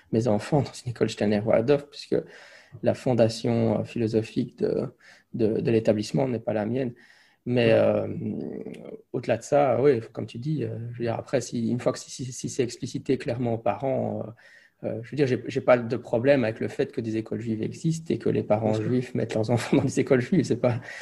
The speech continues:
Speaker 1: Mais, euh, oui, c'est, c'est, le problème, c'est la, la dissimulation, comme tu dis, ouais.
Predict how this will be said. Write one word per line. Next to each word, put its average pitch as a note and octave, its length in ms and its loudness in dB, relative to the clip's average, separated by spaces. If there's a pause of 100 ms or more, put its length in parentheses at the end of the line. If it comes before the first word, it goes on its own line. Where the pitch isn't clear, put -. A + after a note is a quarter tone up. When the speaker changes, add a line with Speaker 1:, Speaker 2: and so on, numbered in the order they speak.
(400)
Speaker 1:
Mais, B2+ 220 2
euh, A#2 200 6
oui, C#3 160 10
c'est, A#2 120 0
c'est, - 220 2
le - 120 4
problème, D3+ 300 8
c'est D3 120 0
la, A2+ 140 10
la A2+ 140 6
dissimulation, A#2 640 0
comme A2 180 -4
tu A#2 120 -8
dis, C3+ 200 -6
ouais. C3 60 -10